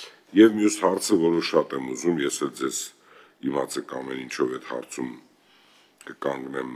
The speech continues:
ձեր կողքին և ազգային ժողովը, որպես նախարար էկոնոմիկայի,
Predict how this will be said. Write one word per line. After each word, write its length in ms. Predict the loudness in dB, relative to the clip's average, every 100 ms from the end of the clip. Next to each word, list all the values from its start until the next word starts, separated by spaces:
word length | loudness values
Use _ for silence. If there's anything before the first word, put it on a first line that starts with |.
| -14
ձեր 260 | -4 -2 -2
կողքին 500 | -4 -8 -8 -12 -10
և 160 | -8 -8
ազգային 520 | -10 -8 -8 -8 -8
ժողովը, 460 | -8 -10 -10 -6
որպես 460 | -2 -2 -4 -6 -6 -10
նախարար 600 | -10 -10 -8 -10 -10 -10
էկոնոմիկայի, 800 | -12 -12 -14 -14 -16 -10 -4 -2